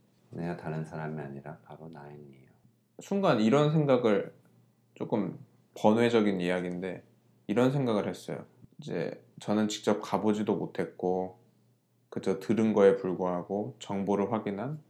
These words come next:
Speaker 2: 거에 불과하지만, 유럽의 몇몇 이제 대학 입시 과정은 본인의 학교 수행 능력도 물론 보지만, 이러한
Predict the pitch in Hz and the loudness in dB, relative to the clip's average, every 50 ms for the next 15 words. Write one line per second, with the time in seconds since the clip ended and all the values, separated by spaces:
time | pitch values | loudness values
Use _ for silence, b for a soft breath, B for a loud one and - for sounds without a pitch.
0 | _ _ - 101 98 95 92 - - 98 87 92 92 92 90 - - 92 90 90 | _ _ -2 0 0 0 0 -2 -8 -8 -4 -2 -2 -2 -2 -4 -6 -8 -6 -6
1 | 92 92 - - _ _ b b b b b b _ _ _ 101 101 104 107 104 | -8 -8 -12 -16 _ _ b b b b b b _ _ _ 2 4 4 4 4
2 | 104 104 98 90 90 92 92 92 90 85 - - _ _ _ _ _ _ _ _ | 4 4 2 0 0 -2 -2 -4 -4 -6 -8 -12 _ _ _ _ _ _ _ _
3 | - - - - - - - 113 101 101 95 95 90 85 - - - - - 90 | -14 -12 -12 -12 -10 -8 -2 2 2 2 2 0 -2 -6 -8 -10 -10 -8 -6 -4
4 | 90 87 85 82 - - _ _ _ _ _ _ _ _ _ _ _ _ _ _ | -4 -2 -4 -4 -6 -10 _ _ _ _ _ _ _ _ _ _ _ _ _ _
5 | _ _ _ _ _ - - - 92 90 - 98 92 90 92 95 101 95 85 - | _ _ _ _ _ -18 -8 -6 -6 -4 -2 -2 -2 -2 -2 -2 -2 -2 -4 -8
6 | - _ _ _ _ _ _ _ _ _ _ _ _ _ - 113 104 104 101 101 | -14 _ _ _ _ _ _ _ _ _ _ _ _ _ -2 0 2 2 2 2
7 | 98 92 92 90 - - - _ _ _ - - - - - 131 123 - - - | 0 0 -2 -4 -8 -12 -18 _ _ _ -16 -16 -8 0 2 2 2 2 0 -2
8 | 156 143 139 123 104 101 101 98 101 101 101 - - - 95 90 90 90 - 92 | 0 0 0 0 0 0 0 0 -2 -2 -4 -6 -6 -4 -2 -2 -2 -2 -4 -4
9 | 92 90 90 87 87 - - 107 101 - - 90 92 104 117 131 156 - _ _ | -4 -2 -4 -4 -6 -4 -4 -4 -4 -4 -6 -6 -6 -6 -6 -6 -8 -12 _ _
10 | _ _ _ _ _ _ _ _ _ _ B B B B B - _ _ - 107 | _ _ _ _ _ _ _ _ _ _ B B B B B -20 _ _ -2 0
11 | 104 110 104 110 110 98 95 90 | 0 0 0 -2 -4 -6 -6 -8